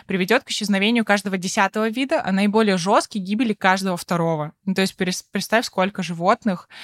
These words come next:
и сколько вообще растений может погибнуть.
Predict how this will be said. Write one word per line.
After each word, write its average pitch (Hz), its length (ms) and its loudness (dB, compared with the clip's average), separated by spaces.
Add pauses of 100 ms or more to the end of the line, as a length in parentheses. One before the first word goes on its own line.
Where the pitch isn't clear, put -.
(140)
и - 80 -8
сколько 185 640 0
вообще 170 580 -2 (220)
растений 180 640 0
может 175 360 -2
погибнуть. 220 560 0